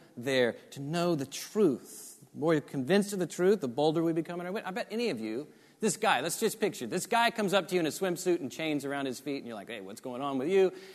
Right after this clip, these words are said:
And he's going, "I'm gonna go down to the swimming pool, and I'm gonna walk on the bottom of the swimming pool, and I'm gonna breathe." You're like, "No, you're not. Unless you got some scuba gear back there, you ain't, you ain't breathing underwater."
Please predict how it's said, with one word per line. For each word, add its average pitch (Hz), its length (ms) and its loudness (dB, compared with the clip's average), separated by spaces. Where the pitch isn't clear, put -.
And 143 280 2
he's 127 140 -2
going, 147 140 0
"I'm 151 100 2
gonna 170 160 4
go 170 100 6
down 170 160 8
to 151 60 0
the - 60 -6
swimming 202 240 4
pool, 123 420 0
and 143 360 4
I'm 143 60 4
gonna 139 120 2
walk 175 340 8
on 147 80 0
the 139 60 0
bottom 156 320 8
of 135 100 0
the 123 220 0
swimming 190 380 6
pool, 135 540 4
and 143 80 2
I'm 151 80 6
gonna 131 100 0
breathe." 147 340 4
You're 123 120 -12
like, 98 160 -12
"No, 98 160 -14
you're 90 120 -12
not. 95 300 -16
Unless 135 220 -2
you 165 60 -2
got 170 180 4
some 127 120 -4
scuba 214 340 6
gear 139 180 4
back 135 200 2
there, 139 80 0
you 135 100 2
ain't, 170 240 0
you 160 100 2
ain't 190 140 6
breathing 165 360 6
underwater." 123 500 2